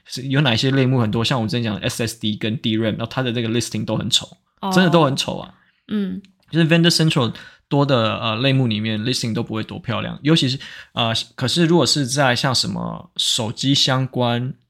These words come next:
Speaker 1: 然后三C，就是蓝牙耳机，然后电脑周边配件，
Speaker 2: 嗯。
Speaker 1: softline，衣服，啊，home and kitchen，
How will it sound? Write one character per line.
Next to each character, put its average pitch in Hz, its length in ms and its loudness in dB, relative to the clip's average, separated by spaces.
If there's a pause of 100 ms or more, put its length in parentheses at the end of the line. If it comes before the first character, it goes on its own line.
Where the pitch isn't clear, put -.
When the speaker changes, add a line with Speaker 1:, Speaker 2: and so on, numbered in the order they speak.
(140)
Speaker 1:
然 120 180 -2
后 127 200 2
三 123 340 0
C， 123 540 0
就 127 120 -2
是 120 280 0
蓝 120 200 0
牙 123 140 2
耳 117 220 -2
机， 123 500 0 (300)
然 113 120 -4
后 123 140 0
电 131 220 0
脑 110 120 0
周 123 160 2
边 127 220 2
配 135 180 4
件， 117 340 0
Speaker 2:
嗯。 - 80 -12 (120)
Speaker 1:
softline， 131 760 0
衣 143 220 2
服， 104 540 -6 (220)
啊， 113 180 -6
home 139 320 0
and - 80 -6
kitchen， 117 540 -2